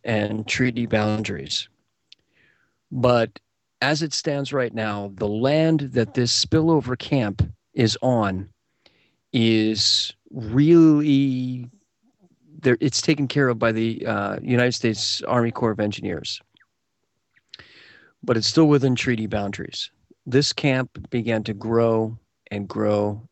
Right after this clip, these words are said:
and grow. More tribes started joining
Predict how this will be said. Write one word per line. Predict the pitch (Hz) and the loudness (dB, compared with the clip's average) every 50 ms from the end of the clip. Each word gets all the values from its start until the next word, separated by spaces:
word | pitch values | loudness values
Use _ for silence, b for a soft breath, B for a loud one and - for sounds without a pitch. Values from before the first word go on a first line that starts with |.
| _ _ | _ _
and | - 101 98 95 | -12 -10 -10 -10
grow. | 92 - 101 101 98 98 95 95 95 92 b b b b b b b b b _ _ _ _ _ _ _ _ _ _ _ _ _ _ _ | -8 -6 -4 -2 -2 -2 -2 -4 -6 -8 b b b b b b b b b _ _ _ _ _ _ _ _ _ _ _ _ _ _ _
More | 131 120 117 123 139 143 147 | 4 4 6 6 6 4 4
tribes | - - - - 131 117 113 107 101 104 101 95 - - - _ | 2 0 0 2 2 2 2 0 -2 -4 -4 -6 -6 -8 -8 _
started | - - - 135 120 113 110 107 101 98 107 - - _ - 127 | -12 -6 -4 -2 -2 -2 -2 -4 -8 -8 -14 -18 -18 _ -16 -8
joining | 113 - 135 123 117 107 101 95 92 95 | 0 2 2 4 4 2 0 -2 -8 -12